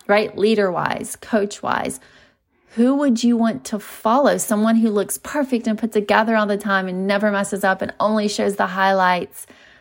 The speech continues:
right? And makes you feel like, ooh, less than,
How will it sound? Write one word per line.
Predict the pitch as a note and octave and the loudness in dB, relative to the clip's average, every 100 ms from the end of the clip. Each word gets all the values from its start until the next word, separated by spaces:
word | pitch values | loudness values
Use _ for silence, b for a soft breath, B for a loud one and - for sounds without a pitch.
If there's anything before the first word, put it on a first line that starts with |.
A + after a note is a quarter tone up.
| b b | b b
right? | G3 G3+ A3+ C4 A#3+ - - | 2 2 4 2 0 -2 0
And | A3 G#3+ | 2 2
makes | G#3 G#3 - | 2 -2 0
you | A3 | -2
feel | G#3 - A3 A3 | 0 0 2 4
like, | G3+ F3+ F3+ - | 2 2 -2 -8
ooh, | - D#4 D4 B3+ | -6 -2 0 0
less | G#3 G3+ G#3+ A#3+ - | 0 2 2 2 0
than, | G#3+ G3+ F3 E3 G3 G#3 | 0 2 0 -4 -6 -6